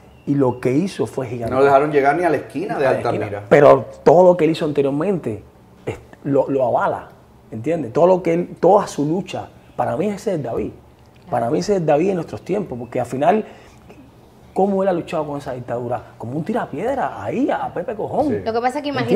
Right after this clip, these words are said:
Speaker 1: ¿Entiendes?
Speaker 3: Otaola, si tú tienes un programa, ¿cuánto dura tu programa entre la mañana y
Speaker 2: Un-,
Speaker 3: la tarde?
Speaker 2: eh, bueno, este dura una hora, el de la tarde tres.
Speaker 3: Cuatro horas. Si tú cuatro horas todos los días,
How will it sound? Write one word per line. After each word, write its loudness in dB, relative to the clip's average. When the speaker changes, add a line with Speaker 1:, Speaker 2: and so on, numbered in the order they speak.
Speaker 1:
¿Entiendes? 2
Speaker 3:
Otaola, -2
si -4
tú -8
tienes -8
un -8
programa, -4
¿cuánto -6
dura -4
tu -10
programa -10
entre -8
la -6
mañana -4
y -4
Speaker 2:
Un-, -8
Speaker 3:
la -6
tarde? -10
Speaker 2:
eh, 2
bueno, 0
este 2
dura 0
una 0
hora, -2
el -4
de -4
la -4
tarde -2
tres. -10
Speaker 3:
Cuatro -2
horas. -12
Si -14
tú -12
cuatro 0
horas 0
todos -2
los -4
días, -12